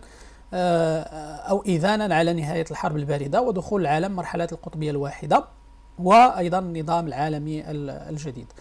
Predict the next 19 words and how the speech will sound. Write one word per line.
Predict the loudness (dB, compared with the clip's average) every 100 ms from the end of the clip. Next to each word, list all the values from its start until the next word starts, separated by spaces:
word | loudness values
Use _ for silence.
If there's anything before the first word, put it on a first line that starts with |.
| -20 -20 -20 -2
من | 2
بعد | 4 4
كنطرحوا | 2 0 2
الإشكال | 2 0 0 2 2
في | -2
صيغتين. | -4 -2 -4 -2 -2 -2
إذا | -4 -4
ما | -2 0
هي | -2 -2
مظاهر | -2 -2 -2 -2
انهيار | -6 -4 -4
المعسكر | -4 -6 -8 -8
الاشتراكي؟ | -8 -10 -10 -8 -4
والسؤال | -4 -4 -6
الثاني: | -6 -4 -4 -4
أسباب | 0 2 2
انهيار | 0 -4 -2 -2 -6 -16
الاتحاد | -16 -12 -10
السوفيتي. | -10 -10 -12 -14